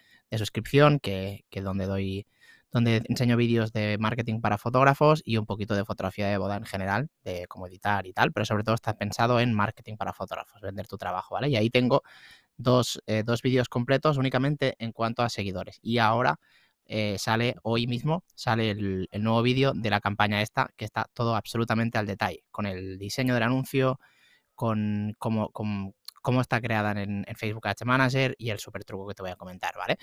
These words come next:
Simplemente por si quieres ampliar más información, aunque con lo que te cuento, pues yo creo que ya te puedo servir. Entonces, ¿qué está, en qué se basa mi, mi, mi campaña? Pues yo llevo haciendo campañas de seguidores du-, durante bastante tiempo, tiempo me refiero a lo mejor dos años por lo menos,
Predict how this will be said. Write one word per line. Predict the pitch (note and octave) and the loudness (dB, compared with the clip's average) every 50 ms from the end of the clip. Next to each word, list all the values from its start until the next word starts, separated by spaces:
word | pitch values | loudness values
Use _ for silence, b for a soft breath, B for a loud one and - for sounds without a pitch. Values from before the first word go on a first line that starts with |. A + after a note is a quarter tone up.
| B B B B B | B B B B B
Simplemente | B - B2 A#2 A#2 G#2+ A2 G#2+ G#2+ A2+ | B -4 -2 0 2 2 2 2 0 0
por | A#2 G#2+ | -2 -2
si | - - | -6 -6
quieres | - G#2+ G#2 G#2 | -4 -4 -2 0
ampliar | G#2 G2 - - G#2+ G2+ | -2 -2 -2 -4 -4 -2
más | G2+ G2+ F#2+ - | 0 -2 -2 -2
información, | G2 G2 - A#2 B2 C3+ - D3+ C3+ - | -4 -4 -2 2 2 2 4 2 0 2
aunque | - B2 B2 - C3 A#2+ | 0 -2 0 0 -2 0
con | B2+ A2 | 0 0
lo | G#2 F#2+ | 0 0
que | - F#2+ | -6 -8
te | - F2+ | -14 -12
cuento, | - F#2+ G2 - A2+ A#2+ | -12 -14 -10 -10 -10 -8
pues | G2 - | -8 -8
yo | G2 F2+ | -8 -8
creo | G#2 A2 | -8 -2
que | B2 G#2 | 0 0
ya | G2 | 0
te | - A2 | 0 -4
puedo | - - - G2 | -8 -6 -8 -8
servir. | - - - F2+ - B B B B B - | -8 -10 -12 -14 -16 B B B B B -2
Entonces, | - B2 B2 A#2+ A2 A2+ F#2+ - B B B B B B B | -2 2 4 4 2 2 -4 -12 B B B B B B B
¿qué | - D#3 | 0 0
está, | D3 - - D3 C#3 C#3 C#3+ _ - | 2 4 6 6 6 6 4 _ -4
en | - A#2+ B2 | -2 -2 0
qué | - C3 | 0 -2
se | - C3+ | 0 2
basa | C3+ B2 - C3 A#2+ | 0 0 2 0 2
mi, | A#2 A2 G#2+ G#2 G2 G2+ - _ _ _ _ _ _ _ | 2 2 2 0 -2 -4 -8 _ _ _ _ _ _ _
mi, | - A#2 A2+ G#2+ G2+ G2 | -10 -8 -6 -4 -4 -4
mi | F#2+ G2+ | -4 -2
campaña? | - G#2 G2 G2+ F#2 F2 F2 F2+ - b b b b b _ | -2 -2 -2 0 -2 -4 -4 -6 -12 b b b b b _
Pues | - A#2 A2+ A2 - | 0 0 0 0 -2
yo | A2+ A#2 B2+ C3 | -2 0 2 4
llevo | C#3 D3+ D#3 | 4 4 4
haciendo | C#3+ - C#3 C3+ B2 | 4 2 2 0 2
campañas | B2+ A#2+ B2 A#2+ A#2 A2+ | 0 0 0 0 0 0
de | A2+ - | 0 -2
seguidores | - A2+ A2 G#2+ G#2+ G#2 G2+ A2 | -2 -2 -2 0 -2 -2 -2 -2
du-, | G#2 G2 | -4 -4
durante | F#2+ G2 G#2 G2 F#2+ G2+ - F#2+ | -2 -2 -2 -2 -2 -2 -4 -6
bastante | F#2 - - G2 F#2+ G2 F#2+ - F2 F#2 | -6 -6 -6 -8 -8 -8 -8 -10 -10 -10
tiempo, | - _ - G#2+ A#2 B2 C3 B2+ - B2+ C#3 C#3+ | -10 _ -2 0 2 2 2 2 2 2 0 2
tiempo | - G2+ G#2 A2 G#2+ | 2 -2 -4 -2 -4
me | G2 | -6
refiero | F#2+ - - G2+ G2 | -6 -6 -6 -6 -6
a | |
lo | G#2 | -6
mejor | G#2 - G#2+ G2 F#2+ - | -6 -4 -4 -4 -4 -4
dos | G2 - - | -6 -8 -6
años | F#2+ F#2+ G#2 A2+ C3 - | -4 -2 0 0 -2 -2
por | - - G#2 | -4 -8 -6
lo | G2 G2 | -4 -2
menos, | G#2 A2 C3 C#3+ | 0 0 0 -2